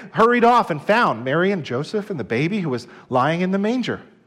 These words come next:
When they had seen him, they spread the word concerning what had been told them about this child. And all who heard it were amazed at what the shepherds said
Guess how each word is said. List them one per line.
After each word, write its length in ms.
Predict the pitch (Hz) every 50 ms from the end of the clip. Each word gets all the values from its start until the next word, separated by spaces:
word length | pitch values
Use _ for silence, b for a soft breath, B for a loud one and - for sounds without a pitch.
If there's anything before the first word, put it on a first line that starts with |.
| b b b b b b b b
When 140 | - 151 175
they 80 | 196 202
had 160 | 208 202 202
seen 320 | - - - 220 254 254
him, 240 | 233 185 185 185 196
they 160 | 202 196 175
spread 720 | 165 - - - - 175 190 214 233 240 214 233 - 170 147
the 100 | 180 185
word 540 | 202 202 220 208 165 131 135 143 156 165 B B B B B B B
concerning 640 | - 175 165 147 - - 196 208 220 214 220 220 208
what 140 | 180 185 170
had 160 | 175 185 180
been 160 | 165 185 175
told 360 | 156 - - 202 214 226 220 165
them 200 | 190 185 185 180
about 340 | 151 143 170 175 185 180
this 180 | 160 175 160 -
child. 640 | - - - 180 185 185 160 127 107 90 90 90 - b b b b b b b
And 140 | - 180 180
all 440 | 170 - 147 175 190 214 233 226 202
who 180 | 170 220 220 185
heard 260 | 151 196 214 214 214
it 160 | 214 208 208
were 160 | 165 180 175
amazed 800 | 165 160 160 160 202 226 214 160 127 120 123 139 143 - - - - _ b b b b b b b b b -
at 120 | 165 147
what 180 | 131 151 170 170
the 80 | 160
shepherds 500 | 143 - - 190 190 185 185 196 180 156
said 560 | - - - - 156 139 139 139 135 120 113